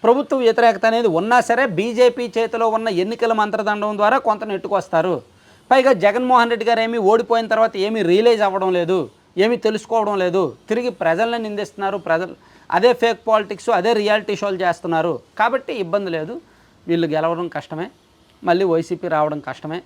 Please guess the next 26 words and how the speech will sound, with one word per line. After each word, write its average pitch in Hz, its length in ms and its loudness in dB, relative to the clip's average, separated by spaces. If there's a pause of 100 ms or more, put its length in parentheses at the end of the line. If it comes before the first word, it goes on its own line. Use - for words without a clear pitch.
అని 160 260 -6 (300)
కూటమి 175 300 -4
కార్యకర్తలు 147 440 -8 (100)
చాలా 147 160 -2
కాన్ఫిడెంట్గా 131 500 -10
నమ్ముతున్నారు. 113 520 -12
Maybe 240 240 0 (760)
ఇప్పుడున్న 202 520 2 (400)
వైసీపీకి 208 440 -2
ఉన్న 220 300 0 (300)
పదకొండు 220 520 -2 (140)
ఒక 208 140 -2
ఇరవై 214 240 0
రెండుకి 220 260 -2
వెళ్తే 220 220 0
వెళ్తాయి, 220 260 0
ముప్పైకి 208 380 0
వెళ్తే 208 200 -2
వెళ్తాయి, 143 280 -4 (460)
కానీ 262 260 2 (640)
అధికారంలోకి 226 560 2
వచ్చేంత 208 400 -2
సీను, 214 460 -6
అన్ని 233 380 -4
number 208 300 0
of 208 120 2